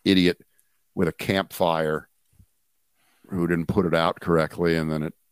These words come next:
you know, it, it blew up into what it blew up into. I mean, yeah, that might be the reason the fire started, but it, it, it, it spread the way it did because of climate change and the change in the,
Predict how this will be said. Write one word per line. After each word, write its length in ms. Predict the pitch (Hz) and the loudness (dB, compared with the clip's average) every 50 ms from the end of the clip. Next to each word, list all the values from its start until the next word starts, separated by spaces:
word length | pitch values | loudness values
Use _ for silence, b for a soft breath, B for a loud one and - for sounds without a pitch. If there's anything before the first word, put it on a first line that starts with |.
| _ _ _ _ _ _ _ - | _ _ _ _ _ _ _ -10
you 60 | 90 | -10
know, 140 | - - - | -10 -10 -10
it, 180 | 85 78 - _ - | -10 -10 -10 _ -4
it 180 | 82 69 - | -4 -4 -2
blew 240 | - 95 95 87 85 | 2 4 6 6 6
up 180 | 82 82 - - | 6 4 2 -2
into 200 | 80 73 71 71 | -2 -2 0 0
what 220 | 73 76 76 73 | 2 2 2 0
it 100 | 76 - _ _ _ | -2 -4 _ _ _
blew 240 | - - 92 90 85 | -12 -10 -8 -6 -6
up 200 | 80 71 67 - _ _ _ _ _ _ _ _ _ _ _ _ _ _ _ _ _ _ _ _ _ _ _ - | -4 -4 -6 -8 _ _ _ _ _ _ _ _ _ _ _ _ _ _ _ _ _ _ _ _ _ _ _ -6
into. 640 | - 90 87 90 - - 87 76 - - 87 - - - - | -2 -2 -2 -2 -2 -2 -4 -4 -4 -6 -8 -10 -14 -10 -10
I 40 | |
mean, 280 | 90 82 - 78 78 - - - _ _ _ _ _ _ _ _ _ _ _ _ _ _ _ _ _ - | -8 -6 -6 -6 -8 -8 -12 -20 _ _ _ _ _ _ _ _ _ _ _ _ _ _ _ _ _ -4
yeah, 200 | - 90 78 71 | -2 0 0 2
that 160 | 80 85 87 | 2 2 2
might 160 | 87 87 82 | 2 0 0
be 100 | - 90 | -2 -4
the 100 | 80 76 | -4 -2
reason 260 | 78 82 82 76 80 78 | 0 0 0 0 -2 -4
the 60 | 73 | -6
fire 320 | - 87 82 71 73 73 | -4 -4 -4 -2 -2 -4
started, 400 | - - - 92 87 85 80 76 | -4 -2 0 2 2 2 2 0
but 120 | 76 76 73 | -2 -4 -4
it, 100 | - - | -4 -2
it, 160 | 82 82 - - - | -4 -4 -4 -2 -4
it, 200 | 78 80 - _ - | -4 -4 -4 _ -2
it 160 | 82 85 - | -2 -2 -2
spread 340 | - - - 98 95 90 82 | -4 -2 2 2 2 2 2
the 80 | 85 | 0
way 160 | 76 73 69 | 0 2 0
it 140 | 69 69 - | -2 -2 2
did 300 | 165 170 143 117 107 95 | 4 6 6 6 4 4
because 460 | 98 98 - - 98 92 87 85 - | 2 -4 -2 0 0 2 2 0 0
of 240 | 87 78 73 - - | -4 -6 -6 -8 -14
climate 420 | - - 110 110 107 104 101 101 - | -4 0 0 2 2 0 -2 -2 -4
change 560 | - - 92 87 87 87 87 87 85 76 85 | -4 -2 0 0 0 0 0 -2 -2 -2 -2
and 180 | 78 76 73 | -2 -2 -2
the 220 | 76 78 76 71 _ b b b b b b b b b _ | -4 -4 -6 -6 _ b b b b b b b b b _
change 460 | - - 110 104 98 98 98 87 - | -2 -2 0 2 2 2 2 0 0
in 160 | 92 90 85 82 | -2 -2 -2 -2
the, 240 | 80 76 71 71 | -2 -4 -4 -8